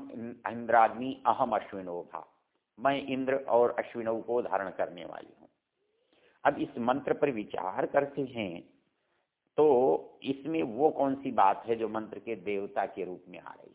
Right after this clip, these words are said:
है? तो हमारे समझ में एक बात आती है कि हम कुछ बताना चाहते हैं, वाणी से कुछ कहना चाहते हैं। वो वाणी से हम क्या कह रहे हैं,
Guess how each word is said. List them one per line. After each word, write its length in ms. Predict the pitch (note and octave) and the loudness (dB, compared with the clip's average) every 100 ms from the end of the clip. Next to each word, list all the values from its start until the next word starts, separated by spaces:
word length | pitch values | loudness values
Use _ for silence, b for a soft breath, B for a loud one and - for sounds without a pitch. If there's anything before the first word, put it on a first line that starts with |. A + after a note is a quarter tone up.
| _ | _
है? 160 | _ _ _ _ _ _ _ _ _ _ _ A#2 | _ _ _ _ _ _ _ _ _ _ _ 2
तो 40 | |
हमारे 720 | G#2+ A#2 B2 B2+ G#2 A2+ - | 2 2 2 2 2 0 -2
समझ 200 | A2+ G#2+ | -8 -8
में 140 | F#2+ A2+ | -6 -8
एक 140 | G2 | -6
बात 240 | F#2 F#2 F2 | -2 -2 -2
आती 300 | F2 - G#2 | -8 -8 -8
है 120 | A2 | -8
कि 160 | B2 - | -8 -8
हम 200 | F#2 A2+ - | -6 -8 -4
कुछ 140 | G#2+ - | -6 -4
बताना 480 | F2 G2+ - F2+ E2+ | 0 0 0 -4 -6
चाहते 420 | - - C#2+ - | -12 -16 -16 -18
हैं, 200 | - _ _ _ _ _ _ _ _ _ _ | -20 _ _ _ _ _ _ _ _ _ _
वाणी 340 | G#2 B2 C3 C#3 - | 4 4 4 -2 -4
से 60 | |
कुछ 200 | D3+ C#3 - | -6 -6 2
कहना 340 | C#3 A2+ G2 E2 | 2 2 -4 -10
चाहते 400 | - - - - | -12 -14 -16 -20
हैं। 200 | - _ _ _ _ _ _ _ _ _ _ | -20 _ _ _ _ _ _ _ _ _ _
वो 160 | A#2 B2+ | 0 2
वाणी 300 | A#2 A#2+ B2+ B2+ | 6 4 2 -6
से 100 | C#3+ | -6
हम 160 | A#2+ B2 - | -6 -8 -2
क्या 240 | G#2+ G2 | 2 4
कह 220 | A2 A#2 | 4 2
रहे 300 | A#2+ A#2 G#2 | 2 -2 -4
हैं, 220 | E2+ E2 | -12 -14